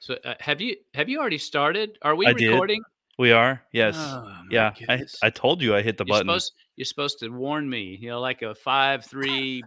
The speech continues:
Speaker 2: <laughs>
Speaker 1: s-, I don't know, eighteen, twenty,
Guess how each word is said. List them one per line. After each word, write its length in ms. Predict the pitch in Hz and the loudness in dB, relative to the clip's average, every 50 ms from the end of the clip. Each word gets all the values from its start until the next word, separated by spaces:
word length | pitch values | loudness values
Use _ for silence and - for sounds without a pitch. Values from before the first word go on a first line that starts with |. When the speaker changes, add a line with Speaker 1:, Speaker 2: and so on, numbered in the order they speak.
| - _ | -14 _
Speaker 2:
<laughs> 120 | _ - | _ -8
Speaker 1:
s-, 320 | - - - - 262 - - _ _ - - - _ _ | -8 -8 -6 -4 -4 -4 -4 _ _ -6 -6 -6 _ _
I 160 | - - 143 147 | -2 0 0 0
don't 160 | 147 139 131 | 0 -2 -4
know, 240 | 123 120 117 113 113 - | -6 -8 -8 -10 -10 -8
eighteen, 640 | 135 143 151 - 143 - - 151 143 139 131 131 131 | -8 -8 -8 -8 -10 -8 -6 -4 -4 -4 -6 -8 -10
twenty, 520 | 127 - 143 143 143 143 135 131 127 127 | -10 -8 -8 -6 -4 -4 -4 -4 -6 -6